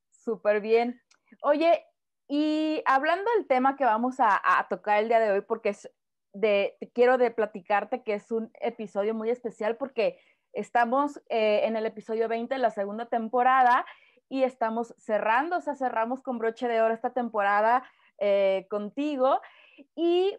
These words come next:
pues, por ahí estuvimos en la presentación de tu libro, ya lo tenemos. Y cuéntanos, por favor, ¿cómo o cuándo te llega esta idea de escribir tu primer libro?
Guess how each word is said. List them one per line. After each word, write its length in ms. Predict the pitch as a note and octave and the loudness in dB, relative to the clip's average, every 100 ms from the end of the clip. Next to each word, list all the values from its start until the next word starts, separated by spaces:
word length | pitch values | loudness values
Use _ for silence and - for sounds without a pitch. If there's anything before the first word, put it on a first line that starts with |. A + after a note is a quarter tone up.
| - | -4
pues, 160 | C#4 - | -4 0
por 180 | B3+ | 0
ahí 500 | A#3 B3 C#4 C#4+ D#4+ - | 2 2 -2 -6 -6 -8
estuvimos 880 | B3 A#3 - A#3+ A#3+ B3 C4 C4+ - | -10 -10 -10 -8 -8 -6 -4 -6 -6
en 140 | A#3+ | -2
la 120 | A#3 A#3 | -2 -2
presentación 720 | A3+ A3 A3 G#3+ A3 A3+ A#3 | -6 -6 -8 -8 -6 -8 -4
de 100 | B3+ | -6
tu 120 | D#4 | -4
libro, 520 | D#4 E4+ F4 D#4+ E4 E4 F#4 | -4 0 0 0 2 2 2
ya 220 | A#3+ E3 | -2 -2
lo 160 | F3 - | -2 -6
tenemos. 760 | - C#4+ D4+ C#4+ C4+ D#4+ F4+ - _ _ | -4 -4 -4 -4 -4 -6 -8 -18 _ _
Y 180 | C4+ C4 | -10 -8
cuéntanos, 640 | C#4+ D4+ D4+ D4+ E4+ F#4+ C#5+ - _ _ _ _ _ | -2 -2 0 -2 -2 -2 -4 -10 _ _ _ _ _
por 180 | B3 A#3+ | -4 -2
favor, 480 | B3 A#3 A#3+ C#4+ - | 0 2 2 0 -6
¿cómo 320 | - D4+ E4 G#4+ - - _ _ _ | 0 0 2 0 0 -10 _ _ _
o 200 | A#3 - | -4 0
cuándo 400 | C#4+ C#4+ D#4+ F4+ | 0 0 -2 -4
te 120 | D#4+ B3 | -4 -2
llega 240 | C4 C#4+ | -2 -2
esta 280 | D4+ _ D#4+ | -6 _ -2
idea 400 | C#4 B3 C4+ D4+ | -2 0 0 2
de 100 | C#4 | -2
escribir 480 | - A#3 G#3 G#3+ G#3+ | -6 -10 -6 -6 -6
tu 120 | C4 | -8
primer 320 | A3+ G3+ G3 | -6 -2 -2
libro? 380 | F#3+ E3 C3+ | -2 -4 -6